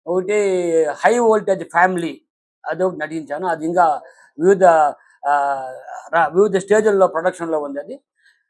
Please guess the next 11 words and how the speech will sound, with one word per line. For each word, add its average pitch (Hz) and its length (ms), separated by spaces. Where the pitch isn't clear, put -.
ఆ, 180 80
ఇందులో 202 400
విలన్గా 196 800
నటించాను. 175 580
విలన్ 202 440
పాత్ర 196 280
ఏంటంటే, 180 600
ఆ, 147 760
భూత 233 280
వైద్యుడు 180 380
అనమాట. 139 320